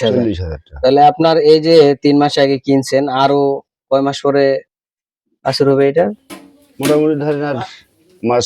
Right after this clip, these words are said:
Speaker 2: চারেক পর।
Speaker 1: আরো চার মাস পরে?
Speaker 2: চার মাস।
Speaker 1: তাহলে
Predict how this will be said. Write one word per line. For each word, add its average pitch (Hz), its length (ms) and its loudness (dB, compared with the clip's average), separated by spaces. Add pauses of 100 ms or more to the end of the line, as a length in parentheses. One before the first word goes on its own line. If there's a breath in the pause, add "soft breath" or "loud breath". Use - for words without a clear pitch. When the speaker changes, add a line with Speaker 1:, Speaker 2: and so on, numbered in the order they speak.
Speaker 2:
চারেক 117 380 0
পর। 113 140 -2 (600)
Speaker 1:
আরো 123 180 -2
চার 131 220 -2
মাস 135 220 -6
পরে? 123 180 0
Speaker 2:
চার 104 100 -4
মাস। 85 200 -8 (960)
Speaker 1:
তাহলে 127 220 -2